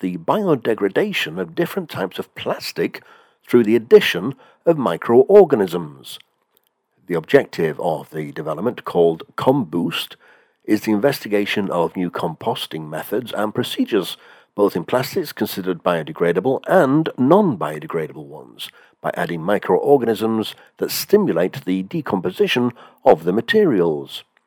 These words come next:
The organic fertilizer produced is of high quality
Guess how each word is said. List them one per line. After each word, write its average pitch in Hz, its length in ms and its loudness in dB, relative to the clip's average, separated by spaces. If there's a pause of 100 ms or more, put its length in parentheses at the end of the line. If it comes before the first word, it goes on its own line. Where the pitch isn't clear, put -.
(760)
The 90 80 2
organic 92 400 2
fertilizer 90 640 0
produced 165 500 -2
is 98 140 0
of 90 100 0
high 85 200 -4
quality 220 520 2